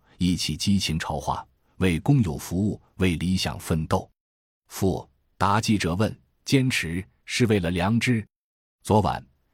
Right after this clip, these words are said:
一电视台记者来电，询问了我的相关情况。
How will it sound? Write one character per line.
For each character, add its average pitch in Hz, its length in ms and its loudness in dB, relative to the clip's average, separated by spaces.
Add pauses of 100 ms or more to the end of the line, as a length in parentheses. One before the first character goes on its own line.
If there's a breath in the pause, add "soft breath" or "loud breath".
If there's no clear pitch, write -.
(120)
一 117 180 6
电 123 220 4
视 104 100 0
台 92 180 0
记 101 200 0
者 76 140 -4
来 82 200 -4
电， 90 220 -2 (260)
询 120 300 4
问 120 120 4
了 82 80 2
我 78 160 -4
的 76 80 -4
相 107 280 2
关 92 180 2
情 78 180 -4
况。 - 240 -4